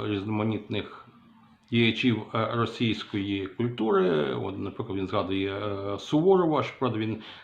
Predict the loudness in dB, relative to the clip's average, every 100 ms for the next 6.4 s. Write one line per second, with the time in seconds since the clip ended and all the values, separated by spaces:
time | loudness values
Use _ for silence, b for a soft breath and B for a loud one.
0 | B 8 8 8 4 6 6 4 8 10
1 | 12 10 8 6 2 6 4 4 -2 -4
2 | -2 -2 0 0 -4 -2 -2 -2 -2 -4
3 | B B B _ 2 4 4 2 6 8
4 | 8 4 4 4 4 2 4 4 4 4
5 | 2 2 2 2 2 0 -2 0 0 0
6 | 2 4 4